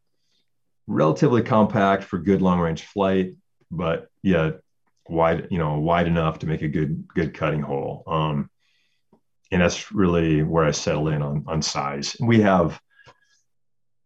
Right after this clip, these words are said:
we have our, you know, our S series, like, S one twenty-five is a little bit longer than our S one hundred, um, blade. And then we have our wides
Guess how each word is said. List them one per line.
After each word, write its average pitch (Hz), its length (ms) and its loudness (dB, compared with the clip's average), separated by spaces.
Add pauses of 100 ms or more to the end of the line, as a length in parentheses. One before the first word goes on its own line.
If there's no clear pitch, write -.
(160)
we 113 180 6
have 90 400 4
our, 80 480 2
you - 220 -4
know, 85 100 2
our 82 220 0
S 95 200 0
series, 87 560 2
like, 82 140 -2
S - 260 -4
one 90 140 0
twenty-five 101 520 2
is 87 60 -4
a 85 40 0
little 90 240 2
bit 85 140 -2
longer 87 440 -2
than 82 120 -2
our 78 120 -4
S 78 240 -8
one 80 120 -8
hundred, 101 720 2
um, 78 400 -2
blade. 87 440 0 (1600)
And 90 140 -2
then 87 120 0
we 87 120 0
have 82 160 -2
our 78 100 -2
wides 82 640 -2